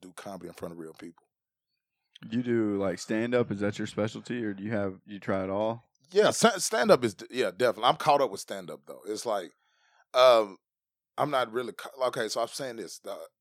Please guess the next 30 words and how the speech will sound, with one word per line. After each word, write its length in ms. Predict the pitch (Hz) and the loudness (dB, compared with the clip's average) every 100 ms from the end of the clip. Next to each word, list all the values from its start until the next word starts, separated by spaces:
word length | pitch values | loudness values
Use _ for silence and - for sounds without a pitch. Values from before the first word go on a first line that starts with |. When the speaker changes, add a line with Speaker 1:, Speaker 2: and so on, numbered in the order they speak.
| _ _ | _ _
Speaker 1:
stand-up, 520 | - 143 151 143 131 | -10 -4 -2 0 -2
i-, 60 | 104 - | -6 -12
to 120 | - | -10
me, 320 | 110 117 80 _ _ _ _ _ _ - | -4 -4 -6 _ _ _ _ _ _ -12
is 180 | 101 | -12
the 120 | 95 92 | -12 -16
hardest, 840 | - 117 113 101 92 82 - - _ _ _ _ | -2 2 2 0 -6 -8 -10 -10 _ _ _ _
the 80 | - | -8
hardest 340 | - 107 95 | -2 -2 -2
form 340 | - 104 95 85 | -8 -8 -8 -12
of 120 | 80 | -14
all 240 | 87 78 62 | -12 -12 -16
that 100 | - | -18
stuff. 200 | - 62 - _ _ _ _ - | -16 -18 -20 _ _ _ _ -20
Because 440 | 87 98 90 85 | -14 -10 -10 -12
it's, 240 | 92 87 | -12 -10
uh, 380 | 95 87 85 78 78 _ _ | -10 -8 -10 -14 -16 _ _
like, 220 | 90 80 - _ | -14 -14 -16 _
you, 560 | 95 87 95 104 101 101 _ | _ -18 -14 -12 -14 -18 _
you 120 | 98 | -16
going 260 | 95 107 107 | -6 -2 -2
up 140 | 98 | -4
there 360 | - 98 95 87 _ _ _ | -4 -2 -4 -10 _ _ _
with 200 | - - | -18 -10
your 140 | 113 113 - | -6 -6 -4
thoughts. 380 | 107 104 98 | -2 -2 -6
It's 120 | 95 104 | -12 -12
not 180 | 92 | -12
a 40 | 82 | -12
team. 600 | - 120 117 113 113 | -10 -10 -10 -16 -20